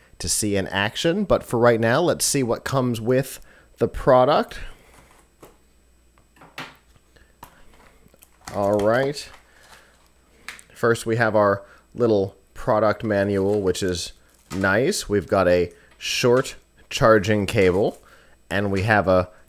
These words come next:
carabiner clip, which is really nice considering the relatively small size of the speaker itself.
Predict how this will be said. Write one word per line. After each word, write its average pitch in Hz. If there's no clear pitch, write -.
carabiner 110
clip, -
which 117
is 104
really 113
nice 107
considering 101
the 90
relatively 101
small 92
size 87
of 80
the 78
speaker 85
itself. 82